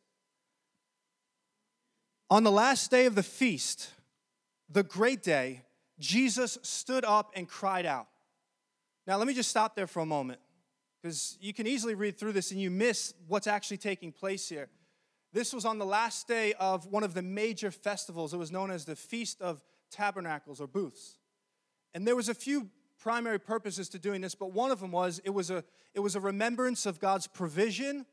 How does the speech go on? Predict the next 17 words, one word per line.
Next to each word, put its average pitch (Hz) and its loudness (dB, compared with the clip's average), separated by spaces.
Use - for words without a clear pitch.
and 190 -6
protection 190 -4
when 180 -4
they 190 -2
were 185 0
in 180 -2
the 175 0
wilderness. 156 -2
When 190 -2
the 214 4
Israelites 254 4
traveled 226 0
in 214 2
the 208 0
wilderness, 196 0
they 190 0
would, 175 -2